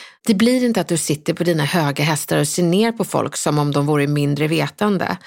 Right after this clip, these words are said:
utan du blir istället en ödmjuk person som berättar att du själv gör fel ibland. Som när det är någon som pratar högt i telefonen med båda lurarna i. Jag hade en sån person framför mig på tåget häromdagen och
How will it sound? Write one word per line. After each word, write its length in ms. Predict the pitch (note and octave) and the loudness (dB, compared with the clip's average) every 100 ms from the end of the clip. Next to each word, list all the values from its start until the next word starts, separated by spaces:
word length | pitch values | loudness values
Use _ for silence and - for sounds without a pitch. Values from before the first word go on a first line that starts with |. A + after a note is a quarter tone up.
| - - - - | -16 -16 -16 -6
utan 220 | G#3+ A3 | 0 2
du 80 | G#3+ | 2
blir 140 | A3 C4+ | 2 0
istället 340 | C4 A#3 F3+ | 0 -2 0
en 120 | F3 - | -2 -2
ödmjuk 680 | G3 A#3+ B3+ G3 G3 C#4+ D4+ | -2 0 0 0 0 0 -2
person 360 | - C4 D#3+ D3 | -2 0 0 -2
som 160 | F#3 F3 | 0 -2
berättar 320 | E3 D3 D#3+ | -2 -2 -4
att 100 | D3+ | -2
du 100 | A3 | -2
själv 480 | - - B3 F4 D#4+ | -2 -4 -2 0 0
gör 100 | C#4 | 0
fel 300 | C3+ C#3 C3+ | -2 -2 -2
ibland. 440 | - C#3+ - - - - - - - _ _ | -2 -2 -4 -8 -14 -18 -18 -20 -20 _ _
Som 240 | - C4+ C4+ | -2 2 2
när 80 | C#4 | 2
det 60 | |
är 140 | A#3+ A3 | 2 0
någon 180 | G#3 | 0
som 140 | G3 G3+ | -2 -2
pratar 300 | G#3 F#3+ F#3 | -2 -2 0
högt 260 | F#3 - | 0 -2
i 40 | F3+ | -2
telefonen 680 | F#3+ F#3 - B3+ B3 F3+ D#3+ | 0 0 0 0 2 0 0
med 180 | D3+ | -2
båda 420 | D3+ E3+ D3+ D3 D3+ | 0 2 2 2 0
lurarna 560 | E3+ D#3 G3 G#3 - | 0 2 0 0 -2
i. 180 | - F#3+ - _ _ _ _ _ _ _ _ | -4 -6 -8 _ _ _ _ _ _ _ _
Jag 100 | A3 | 0
hade 320 | A3 B3+ F#3 A#3 | 2 0 0 -2
en 60 | |
sån 200 | - D#3 | 0 -2
person 300 | D#3+ D3+ C#3+ | -2 0 -2
framför 420 | - E3+ D3+ D3+ | 0 0 0 0
mig 140 | F3+ D3+ | 0 -2
på 100 | E3+ | -4
tåget 460 | - B3+ A#3 F3+ | -2 0 0 -2
häromdagen 460 | E3+ C#3+ D3 C#3+ D3 | -2 0 0 0 0
och 120 | D3 | -2